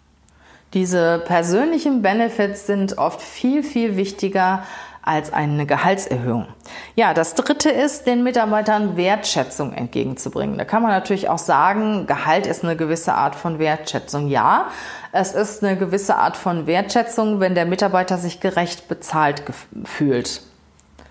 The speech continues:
Also das ist sehr schlecht, wenn, wenn der Mitarbeiter das Gefühl hat, ich würde woanders viel mehr verdienen.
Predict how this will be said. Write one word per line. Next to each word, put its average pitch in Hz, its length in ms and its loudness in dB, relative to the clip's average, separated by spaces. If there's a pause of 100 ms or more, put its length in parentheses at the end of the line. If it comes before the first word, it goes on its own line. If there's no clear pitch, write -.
(500)
Also 185 140 2
das 185 160 2
ist 196 160 0
sehr 180 240 4
schlecht, 196 640 2
wenn, 170 260 0
wenn 165 160 2
der 170 100 2
Mitarbeiter 175 480 0
das 165 220 -2
Gefühl 185 340 0
hat, 165 140 2
ich - 140 -8
würde 165 260 0
woanders 160 480 0
viel 156 220 -4
mehr 147 320 2
verdienen. 226 760 0